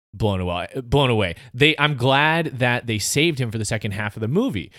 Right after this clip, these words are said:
because it gives Daniel Craig his opportunity to be the main important guy for the first half.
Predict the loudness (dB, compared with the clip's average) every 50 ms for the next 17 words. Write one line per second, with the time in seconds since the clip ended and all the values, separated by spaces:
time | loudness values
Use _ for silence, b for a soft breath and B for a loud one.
0 | B B B -2 -2 -2 0 2 2 2 2 0 -2 -8 -8 -4 2 4 4 6
1 | 6 4 4 2 0 -2 -4 -4 -2 -2 -2 -4 -4 -6 -2 -2 0 2 2 2
2 | 0 0 0 0 2 2 2 0 0 -2 -6 -4 -2 -2 -2 -2 -2 -4 -4 -4
3 | -2 -4 -2 -2 -2 -2 -2 -4 -4 -4 -6 -8 -6 -6 -6 -6 -6 -6 -4 -4
4 | -4 -6 -6 -8 -6 -2 0 -2 -2 0 -2 -4 -4 -4